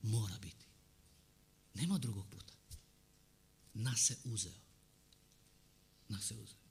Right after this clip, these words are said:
Da svatko ko vjeruje u njega ima život vječni.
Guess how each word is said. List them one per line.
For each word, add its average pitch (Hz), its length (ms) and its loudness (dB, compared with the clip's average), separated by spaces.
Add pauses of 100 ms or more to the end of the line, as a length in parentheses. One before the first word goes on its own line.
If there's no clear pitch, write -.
(1700)
Da 123 160 4
svatko 196 420 12
ko 170 180 6
vjeruje 190 500 8
u 165 80 6
njega 160 360 8 (1400)
ima 143 220 6
život 123 280 2
vječni. 117 340 -2